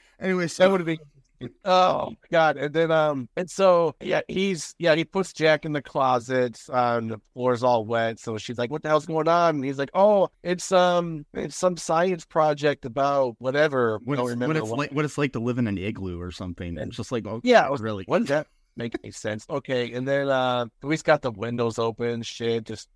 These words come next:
Speaker 2: fucking up the heating bill by blowing in the cold air and shit like that. And then, uh, and then, uh, she almost, she opens the closet to get out, like, a mop, and then he screams at her, so she doesn't see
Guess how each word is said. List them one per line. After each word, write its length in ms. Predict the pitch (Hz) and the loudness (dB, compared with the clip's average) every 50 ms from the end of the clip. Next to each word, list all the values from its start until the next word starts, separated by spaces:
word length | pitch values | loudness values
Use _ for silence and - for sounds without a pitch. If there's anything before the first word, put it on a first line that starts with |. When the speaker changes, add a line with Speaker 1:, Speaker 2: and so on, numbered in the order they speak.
| _ _ - | _ _ -2
Speaker 2:
fucking 280 | 123 - - 120 117 | -2 0 0 0 0
up 100 | 117 - | 0 -2
the 80 | - 101 | -2 -4
heating 380 | 101 110 110 110 113 113 107 | -4 -4 -4 -4 -4 -4 -2
bill 280 | 98 110 107 107 113 113 | 2 4 4 4 4 4
by 360 | 110 110 104 101 98 98 92 - _ _ - - - - _ - | 2 0 0 2 0 0 -4 -8 _ _ -20 -20 -20 -20 _ -8
blowing 400 | 123 113 117 110 120 120 117 113 113 | -6 -6 -2 2 4 4 4 4 2
in 100 | 110 110 | -2 -4
the 80 | 107 - - | -8 -10 -6
cold 260 | - 123 120 113 117 | -2 -2 -2 0 0
air 260 | 110 113 113 113 117 | 0 0 0 0 0
and 120 | 113 110 | -2 -4
shit 200 | - - 127 117 | -6 -4 -4 -2
like 220 | 117 120 120 113 117 | 0 0 -2 0 0
that. 300 | 123 120 120 123 120 123 | 0 0 0 0 0 -2
And 80 | 131 139 | 0 2
then, 160 | 139 139 139 | 2 2 2
uh, 380 | 135 131 131 127 123 120 117 - _ | 2 2 2 2 0 0 -2 -4 _
and 120 | - 160 160 | -2 0 2
then, 140 | 156 151 | 2 2
uh, 160 | 151 143 139 135 - - | 4 4 2 2 0 -6
she 220 | - - 160 160 | -8 0 2 4
almost, 340 | 160 151 156 151 139 123 - | 4 4 2 0 -2 -4 -4
she 120 | - 151 151 | 0 2 2
opens 220 | 151 127 127 113 | 2 0 -2 -8
the 60 | 113 | -12
closet 680 | - - 160 160 160 160 151 131 147 151 151 151 147 - | -6 0 2 4 4 4 2 2 0 2 2 2 0 -2
to 120 | - 120 | -8 -10
get 200 | 107 - 123 120 | -4 -2 0 2
out, 180 | 120 117 117 113 | 2 2 2 2
like, 220 | 107 107 104 98 - | 0 0 0 -2 -4
a 60 | 90 | -8
mop, 540 | 92 95 104 110 120 120 120 120 120 107 - _ _ _ | -8 -6 -6 -2 0 0 0 0 0 -2 -6 _ _ _
and 100 | 127 117 | -4 -2
then 120 | 113 107 95 | -2 -2 0
he 180 | - 113 107 | -2 -4 -4
screams 500 | 98 - - - - 110 110 107 101 - | -4 -6 -8 -6 -4 -4 -4 -4 -2 2
at 140 | 113 107 104 | 2 2 4
her, 160 | 110 107 107 | 4 2 0
so 200 | - - - 98 | 0 -2 -4 -4
she 220 | 90 - - 110 101 | -4 -4 -6 -4 -4
doesn't 240 | 98 98 - - - | -4 -6 -8 -10 -14
see 220 | - - - 90 | -12 -12 -12 -12